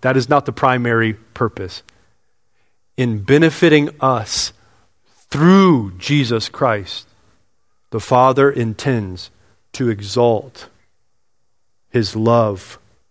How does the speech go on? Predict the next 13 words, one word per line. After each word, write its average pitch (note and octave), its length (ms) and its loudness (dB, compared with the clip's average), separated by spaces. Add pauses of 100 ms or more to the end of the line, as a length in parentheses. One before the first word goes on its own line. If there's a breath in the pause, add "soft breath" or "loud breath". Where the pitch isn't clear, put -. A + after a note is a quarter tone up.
(500)
for - 260 -4
his G#2 160 -4
Son, F2 380 -6 (1600)
the G#2+ 100 -4
beloved. G2 580 -6 (2500)
I - 40 -12
want A2+ 220 -6
you C3+ 60 0
to A2+ 100 -2
turn B2 380 0
in A2+ 120 -2
your A2 100 -2
Bibles. G#2 580 -2